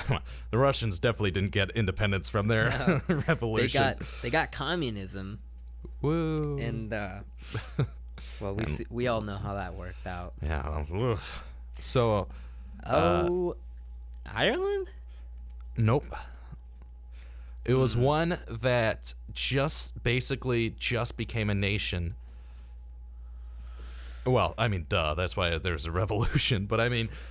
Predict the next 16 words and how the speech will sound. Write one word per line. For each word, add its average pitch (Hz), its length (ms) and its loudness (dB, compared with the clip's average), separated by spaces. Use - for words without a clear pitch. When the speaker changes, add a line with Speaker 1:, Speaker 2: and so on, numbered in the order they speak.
Speaker 1:
it 120 200 2
just 139 320 4
became 143 340 4
a 113 40 4
nation 107 560 2
and 95 160 2
the 95 80 4
world 101 420 4
was 92 160 -2
starting 98 360 2
to - 140 -2
recognize 98 640 0
them 107 140 2
a 104 60 2
little 104 240 0
bit. 110 260 0